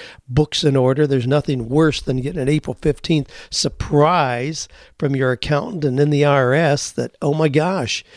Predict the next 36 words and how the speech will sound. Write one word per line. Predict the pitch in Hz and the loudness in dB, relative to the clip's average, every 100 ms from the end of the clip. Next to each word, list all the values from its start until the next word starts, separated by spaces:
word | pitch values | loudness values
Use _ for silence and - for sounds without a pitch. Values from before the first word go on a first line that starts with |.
| - _ | -20 _
you | - | -8
mean | 127 123 | -6 -4
you | 135 | 0
didn't | 151 151 | 0 2
make | 147 151 | 0 0
any | 151 160 | 0 0
deposits? | 151 151 156 160 160 208 - - - - - | -4 -4 -2 -2 -4 -8 -12 -18 -20 -20 -18
You | - 131 | -6 -2
didn't | 147 160 | 0 -2
account | 147 147 151 175 | -2 -2 -4 -4
for | 170 | -8
the | 143 | -6
side | - 143 147 | -4 -2 0
income | 156 160 165 170 | -2 -2 -2 -2
you've | 143 | -2
been | 151 | -2
using | 147 170 175 160 | 0 0 0 -2
all | 160 160 | 0 -2
year?" | 151 160 180 196 - - - _ | -2 -2 -4 -8 -20 -20 -20 _
Wow. | 117 120 139 123 - - _ _ _ _ _ | -10 -2 -2 -2 -6 -14 _ _ _ _ _
You | 175 | -2
don't | 254 | 0
wanna | 240 233 | 0 0
do | 208 262 | 0 0
that. | 160 117 101 - _ _ - | 2 -2 -4 -16 _ _ -8
Keep | - 208 | 0 0
track | - 202 185 - | 0 -2 -2 -2
of | 143 | -2
that. | 131 104 95 _ _ - | -2 -4 -14 _ _ -8
And | 117 | -6
what | 113 160 - - | -2 -4 -6 -6
I | 151 175 | -2 0
recommend | 165 175 - 147 151 160 - | 0 -2 -2 0 2 0 -2
is | - 143 147 143 | -2 0 0 -2
using | 127 127 147 135 147 147 - - - | -6 -2 -2 0 -2 -4 -10 -20 -10
FreshBooks. | 123 139 - 139 117 98 | -2 0 0 -4 -6 -6